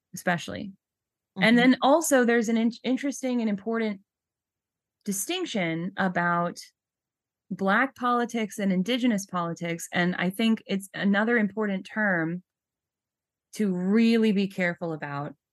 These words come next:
Speaker 1: in these discussions is the term of decolonization. And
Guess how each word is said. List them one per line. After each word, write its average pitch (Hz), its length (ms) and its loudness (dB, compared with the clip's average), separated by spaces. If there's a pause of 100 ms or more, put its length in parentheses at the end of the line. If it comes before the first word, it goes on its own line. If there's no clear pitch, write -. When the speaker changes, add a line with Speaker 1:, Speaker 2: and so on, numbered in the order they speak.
(200)
Speaker 1:
in 180 140 2
these 175 220 0
discussions 254 640 2
is 202 360 0
the 190 100 -4
term 196 420 2
of 170 300 -2
decolonization. 196 1200 -2 (1500)
And 180 520 2